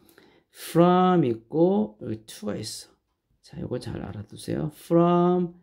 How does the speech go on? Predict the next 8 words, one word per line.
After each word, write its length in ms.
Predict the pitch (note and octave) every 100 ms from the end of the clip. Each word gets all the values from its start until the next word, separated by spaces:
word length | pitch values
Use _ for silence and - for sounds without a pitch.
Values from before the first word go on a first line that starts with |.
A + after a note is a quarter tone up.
| _ _ _ -
A 600 | G2+ G#2 A#2+ C#3+ E3 E3 _ _ _
to 680 | - - A2+ A#2 C#3+ E3+ E3 - _
B 500 | - E3+ F3+ F3 E3+
하면 500 | C#3+ C3+ D3+ G#3 G#3+ - _ _ _ _ -
A에서 800 | A2+ A#2 A2+ G#2+ G#2+ F3+ F3+ -
B까지 680 | G3+ G3+ G3+ F#3 F3+ E3+
이란 180 | C#3+ -
말이야. 260 | - -